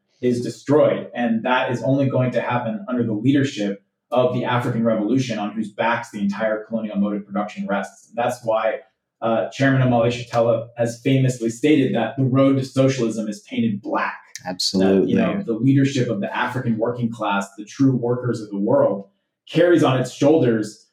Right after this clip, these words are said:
Speaker 1: the emancipation of all of the colonized and oppressed peoples of the world who are engaged in a united struggle to free themselves from colonial oppression and domination. And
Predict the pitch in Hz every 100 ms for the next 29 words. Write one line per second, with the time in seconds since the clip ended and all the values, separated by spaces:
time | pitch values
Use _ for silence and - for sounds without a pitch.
0 | _ _ 135 131 127 147 147 - - 147
1 | 147 120 110 117 123 120 - 131 160 143
2 | - 120 - 123 120 113 107 107 - 113
3 | 107 - 113 - - 110 110 107 107 104
4 | 104 104 98 _ _ 135 135 123 120 127
5 | 117 131 139 135 - - 123 113 120 117
6 | 123 127 123 117 - 120 120 110 104 -
7 | _ _ 131 127 135 147 143 123 - 113
8 | 107 - - 117 113 104 104 _ _ _
9 | - 123 123 120 113 113 - 135 131 117
10 | 110 107 117 110 101 104 - - - -
11 | _ _ _ _ 117 110 101